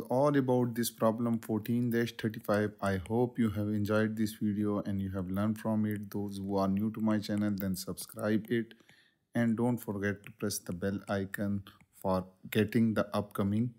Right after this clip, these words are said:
videos. If you have any question, you can ask me in comment section. Also share my videos with your friends and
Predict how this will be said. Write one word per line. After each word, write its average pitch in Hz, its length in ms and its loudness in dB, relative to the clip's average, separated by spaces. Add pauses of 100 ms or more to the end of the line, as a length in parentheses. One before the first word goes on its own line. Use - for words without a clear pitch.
(120)
videos. 90 580 -4 (580)
If 110 220 -2
you 113 80 2
have 107 320 2
any 139 180 4
question, 120 600 0
you 107 160 0
can 98 320 0
ask 98 320 -2
me 104 140 2
in 110 260 2
comment 107 400 0
section. 95 580 -6 (640)
Also 131 320 2
share 127 260 4
my 120 240 2
videos 113 560 2
with 104 140 0
your 101 240 -2
friends 113 440 0
and 101 280 -2